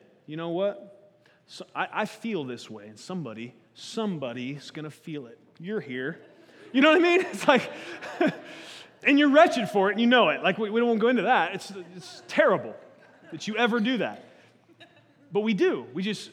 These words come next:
and, and, and, and the, the terrible tragedy is we, we target those that are close to us and we think won't leave, right? Because, 'cause we're wretched and, and we're sinful. But by God's grace, man, we don't, we, we don't have to,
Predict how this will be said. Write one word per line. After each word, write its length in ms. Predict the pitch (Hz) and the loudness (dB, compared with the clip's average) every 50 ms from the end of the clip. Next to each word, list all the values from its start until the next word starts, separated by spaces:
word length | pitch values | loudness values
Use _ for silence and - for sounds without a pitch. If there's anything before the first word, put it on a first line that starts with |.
| - | -10
and, 100 | 208 214 196 | -10 -8 -6
and, 140 | 208 208 202 | -6 -8 -6
and, 260 | 202 208 202 196 196 196 | -6 -8 -8 -8 -8 -10
and 160 | 196 190 190 | -10 -10 -8
the, 60 | 185 | -10
the 160 | 180 175 180 - | -10 -10 -12 -12
terrible 320 | - - 226 233 220 214 | -8 -4 -4 -4 -4 -4
tragedy 460 | - - 233 - 269 190 196 175 175 | -6 -8 -8 -8 -8 -8 -8 -6 -6
is 120 | 170 160 151 | -6 -6 -6
we, 200 | 170 170 160 - | -8 -10 -10 -10
we 80 | 160 175 | -12 -12
target 380 | - - 190 190 190 190 180 | -8 -6 -6 -4 -4 -6 -8
those 180 | - 190 180 160 | -8 -8 -8 -8
that 80 | 170 | -8
are 60 | 160 - | -10 -8
close 280 | - 185 196 214 - - | -8 -6 -6 -6 -8 -8
to 120 | 160 151 | -10 -10
us 120 | 165 160 | -10 -10
and 60 | 160 156 | -10 -12
we 60 | 156 | -12
think 260 | 143 - 175 165 - | -12 -12 -14 -12 -10
won't 200 | 175 170 180 180 | -10 -10 -10 -10
leave, 260 | 226 285 208 127 107 | -10 -8 -8 -10 -8
right? 260 | 135 143 170 214 214 | -6 -6 -6 -6 -8
Because, 460 | - 165 - 180 170 151 139 - - _ | -12 -16 -12 -10 -10 -10 -12 -16 -20 _
'cause 160 | - 170 160 | -16 -14 -10
we're 120 | 156 180 180 | -8 -6 -2
wretched 380 | 170 214 254 254 - 160 139 | -2 -2 -2 -2 -6 -10 -10
and, 280 | 131 139 139 147 151 143 | -10 -12 -14 -16 -16 -14
and 140 | 147 156 156 | -14 -14 -12
we're 80 | 151 | -12
sinful. 400 | - - 247 269 247 - 165 139 | -10 -8 -8 -8 -8 -10 -10 -14
But 180 | 127 123 156 - - - - _ - - _ _ _ _ - | -8 -10 -10 -10 -10 -20 -20 _ -20 -20 _ _ _ _ -4
by 160 | 190 196 214 | -2 0 0
God's 360 | 185 185 214 214 214 170 151 | 0 0 0 0 0 -2 -6
grace, 380 | - - 202 240 247 190 - - | -8 -6 -4 -4 -4 -6 -8 -10
man, 180 | 151 160 160 | -8 -8 -6
we 100 | 156 196 | -4 -2
don't, 200 | 208 202 185 - - - - _ _ _ _ _ _ _ _ _ - _ _ _ _ _ _ _ _ - - _ _ | -2 -4 -4 -6 -14 -20 -20 _ _ _ _ _ _ _ _ _ -20 _ _ _ _ _ _ _ _ -20 -20 _ _
we, 140 | 165 208 180 | -10 -10 -8
we 180 | 151 165 214 240 | -6 -2 0 2
don't 160 | 247 226 196 | 2 2 0
have 200 | 170 220 202 214 | -2 -4 -6 -4
to, 200 | - 190 165 147 | -4 -4 -4 -4